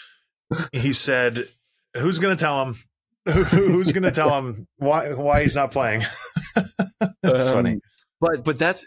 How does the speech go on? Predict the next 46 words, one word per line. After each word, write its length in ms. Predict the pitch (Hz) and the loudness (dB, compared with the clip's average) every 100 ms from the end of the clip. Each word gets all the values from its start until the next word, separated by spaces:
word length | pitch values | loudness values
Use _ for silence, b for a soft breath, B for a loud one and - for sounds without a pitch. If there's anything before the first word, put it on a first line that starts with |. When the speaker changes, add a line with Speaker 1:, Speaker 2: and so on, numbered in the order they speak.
| _ | _
Speaker 2:
but 80 | 147 | -2
he's 100 | 143 | 0
not 180 | 202 226 | 0 0
just 160 | 165 | 0
not 220 | 151 131 - | 0 0 0
playing. 340 | 135 143 104 | 0 0 0
He's 160 | 123 127 | 0 0
not 240 | 160 - | 0 0
activated. 680 | 120 143 107 98 - 57 - | -4 -2 -2 0 0 -2 -2
So 100 | 123 | -2
here 340 | 135 214 196 160 | 2 2 2 2
he 140 | 147 | 2
is 240 | 131 117 | 2 0
saying, 300 | - 117 120 | 0 0 2
"I've 100 | 110 | 0
been 120 | 113 120 | 0 0
healthy 340 | 123 127 120 | 0 0 -4
for 240 | - 113 | -2 0
weeks," 420 | 110 127 110 - - _ _ _ _ | 2 0 0 -4 -6 _ _ _ _
but 100 | 135 | -2
he's 120 | 139 | 0
on 100 | 160 | 0
the 120 | 170 156 | 0 2
I 120 | 151 | 0
R. 320 | 160 107 - _ _ _ _ | 0 -2 -8 _ _ _ _
And 120 | 123 | -2
he's 100 | 131 | 0
been 120 | 127 151 | 0 0
on 100 | 147 | 2
the 100 | 123 | 0
I 160 | 123 | 2
R 160 | 123 120 | 0 0
since 160 | 123 | -2
he 80 | 117 | -2
got 200 | 113 110 | -2 0
hurt 180 | 127 131 | 0 -2
a 40 | |
few 140 | - 113 | -2 -2
months 240 | 117 151 | 0 0
ago, 160 | - 101 | 0 0
which 160 | 107 | 0
means, 420 | 123 117 117 104 - | 0 0 0 -4 -4
is 80 | 117 | -2
this 160 | 147 - | 0 -2
cap 300 | - 104 - | -2 -4 -2
circumvention? 760 | 143 160 156 165 165 185 190 | -2 0 0 0 -2 -2 -2